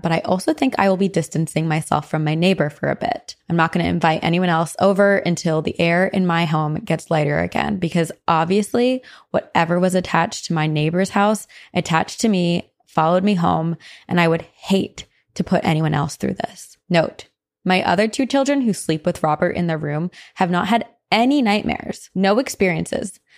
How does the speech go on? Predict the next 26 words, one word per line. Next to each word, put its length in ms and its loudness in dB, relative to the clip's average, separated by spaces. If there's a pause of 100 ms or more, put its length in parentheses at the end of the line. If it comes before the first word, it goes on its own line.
(180)
nothing. 580 0
It's 180 -2
like 160 2
their 120 2
room 220 2
has 160 2
a 40 2
giant 400 -2
bubble 320 0
around 340 -6
it. 280 -10
Thank 220 0
you 80 -2
for 100 2
listening. 520 0
I 100 0
will 100 -2
see 160 -6
you 140 2
girls 320 0
on 40 0
the 100 -2
other 200 0
side. 580 0
Love, 340 0
Nicole. 580 -4